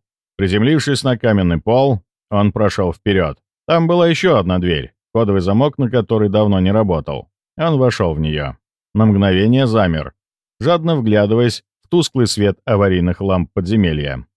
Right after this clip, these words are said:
И выдохнул. Четыре девушки были на месте, каждая в своей камере. Их глаза были пустыми, движения вялыми. Накачанные препаратами, они были послушными куклами в его коллекции.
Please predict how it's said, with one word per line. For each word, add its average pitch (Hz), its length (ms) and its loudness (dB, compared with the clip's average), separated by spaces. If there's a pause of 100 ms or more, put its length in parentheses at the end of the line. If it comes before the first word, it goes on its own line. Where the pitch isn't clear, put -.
(460)
И 120 280 0 (360)
выдохнул. 82 640 -2 (300)
Четыре 165 360 0
девушки 131 680 0
были 101 260 0
на 107 180 2
месте, 82 540 -2 (480)
каждая 147 340 2
в 113 60 -2
своей 101 280 0
камере. 78 520 -4 (320)
Их 110 140 0
глаза 123 340 2
были 147 180 2
пустыми, 131 640 -2 (140)
движения 87 540 0
вялыми. 82 560 0 (460)
Накачанные 123 580 0
препаратами, 110 640 0
они 135 140 0
были 147 220 -2
послушными 160 760 -2
куклами 117 560 2
в 95 60 0
его 98 260 0
коллекции. 85 680 -2